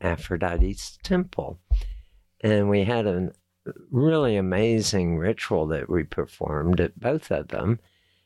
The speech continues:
It was on stating what sex negative elements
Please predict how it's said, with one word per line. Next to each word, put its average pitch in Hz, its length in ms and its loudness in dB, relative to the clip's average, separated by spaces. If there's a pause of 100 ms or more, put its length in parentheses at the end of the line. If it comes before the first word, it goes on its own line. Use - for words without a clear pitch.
(160)
It 117 80 2
was 104 340 0 (100)
on 101 600 0
stating 156 640 0 (960)
what 135 300 2 (100)
sex - 480 -4
negative 113 640 2 (120)
elements 90 920 0